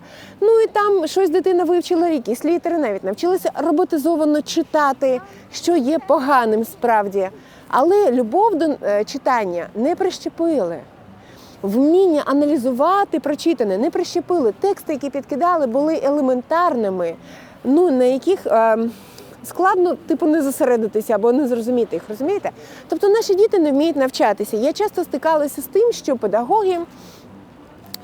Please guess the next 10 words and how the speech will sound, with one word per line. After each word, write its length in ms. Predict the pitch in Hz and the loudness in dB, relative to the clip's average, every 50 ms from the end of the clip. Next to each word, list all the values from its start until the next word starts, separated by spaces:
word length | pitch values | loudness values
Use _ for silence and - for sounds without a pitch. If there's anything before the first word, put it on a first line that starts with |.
| - - - - | -20 -20 -16 -6
а, 220 | - 190 226 240 226 | -2 0 0 2 2
ну, 300 | 214 247 302 370 381 294 | 2 4 4 4 4 2
просто 380 | - 359 392 415 - - 381 339 | 2 2 0 0 0 0 0 0
говорять, 680 | 226 - - 135 208 220 285 311 403 453 440 359 254 | 0 0 -2 -2 0 0 2 2 4 4 2 2 2
говорять, 320 | 247 311 339 339 285 247 | 2 0 2 2 2 0
говорять, 340 | 269 254 262 254 240 214 220 | 0 2 2 2 2 2 0
говорять 380 | 240 247 311 392 480 494 480 - | -2 0 2 4 6 4 4 4
щось, 220 | - - 392 359 | 2 0 0 0
дитина 420 | 240 226 277 - 339 330 311 302 240 | 2 0 -2 0 0 0 0 0 -2
там 220 | - 220 220 220 | -2 -4 -4 -4